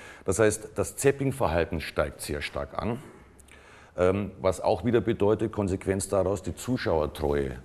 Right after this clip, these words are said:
sinkt. Zuschauertreue ist in unserem Slogan oder in unserem Sprachgebrauch,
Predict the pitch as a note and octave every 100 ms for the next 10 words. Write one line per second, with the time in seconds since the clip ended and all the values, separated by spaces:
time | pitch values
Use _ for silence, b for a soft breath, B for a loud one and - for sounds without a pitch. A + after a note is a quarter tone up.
0 | - - - E2+ C#2 - - - - A#2+
1 | A2 A2 A2 G#2+ F#2+ G2 G#2+ G#2+ - D#2+
2 | F#2+ F#2+ G#2 - F#2 G2 G2 F2 E2+ D#2+
3 | G2 F#2+ F2 B B - E2 F2 - F#2+
4 | E2+ E2+ -